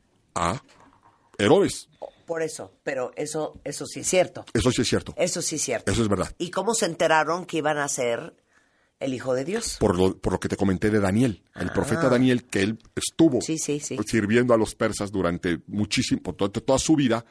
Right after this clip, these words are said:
Speaker 2: Ajá.
Speaker 1: él instruyó, dejó a magis instruidos en la identificación de estas señales proféticas,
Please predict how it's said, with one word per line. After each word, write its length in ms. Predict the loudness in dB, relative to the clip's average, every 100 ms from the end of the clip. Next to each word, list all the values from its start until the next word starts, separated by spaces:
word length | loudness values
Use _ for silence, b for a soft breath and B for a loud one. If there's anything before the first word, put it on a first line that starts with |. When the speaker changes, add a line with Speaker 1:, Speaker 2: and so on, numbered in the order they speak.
| -12
Speaker 2:
Ajá. 320 | -10 -10 -4
Speaker 1:
él 200 | 2 2 2
instruyó, 840 | -2 -2 -2 2 2 2 -2 -2
dejó 560 | -8 -6 -2 2 2 0 _ _ _
a 120 | -4
magis 600 | 0 0 0 -6 -12 -16 _ _ _
instruidos 760 | -2 -2 -2 0 2 4 2 -2 b b b _
en 200 | 0 2
la 80 | 2
identificación 840 | 0 -4 -8 -8 -8 -2 -2 -4 _
de 60 | -8
estas 180 | -6 -2
señales 260 | -2 -2
proféticas, 520 | -4 -4 -4 -2 -6